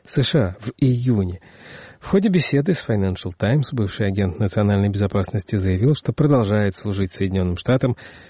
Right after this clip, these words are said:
и планирует рано или поздно покинуть Россию. Сноуден получил временное убежище в России в две тысячи тринадцатом году после того, как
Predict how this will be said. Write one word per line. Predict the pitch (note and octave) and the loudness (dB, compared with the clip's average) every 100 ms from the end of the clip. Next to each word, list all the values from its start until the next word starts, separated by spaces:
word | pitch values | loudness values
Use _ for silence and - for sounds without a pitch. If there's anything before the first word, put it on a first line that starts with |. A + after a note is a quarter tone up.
| _ | _
и | C#3 | -2
планирует | A2 A2 A2 C3+ C#3 A#2+ | 2 2 2 2 2 2
рано | A2+ C3 C3 | 2 2 2
или | C3 | 2
поздно | - C3 B2 | 0 0 0
покинуть | A#2 A2+ - A2+ G#2 | -2 -4 -2 -2 0
Россию. | A2 - A2+ G#2+ _ _ _ _ _ _ - - - - - - | -2 -2 -8 -10 _ _ _ _ _ _ -20 -20 -20 -20 -20 -12
Сноуден | - F#3 G3+ G3 | 0 2 4 2
получил | D#3 C#3+ C3+ C#3+ | 2 0 2 2
временное | A#2 A#2 G#2 G2+ | 2 2 2 0
убежище | G#2 G2+ F#2+ - A2 | 0 -2 -4 -2 0
в | |
России | A2+ - A#2+ | 0 0 0
в | G#2 | 0
две | G#2+ | 0
тысячи | G#2 G#2 - | 0 -2 -4
тринадцатом | - A2+ G#2+ F#2+ - G#2 | -2 2 2 0 -4 -2
году | A2 E3+ - | 2 0 0
после | C3+ C#3+ - C#3+ | 0 0 0 0
того, | D3+ C#3 D3+ | 2 2 0
как | - B2 | 0 -4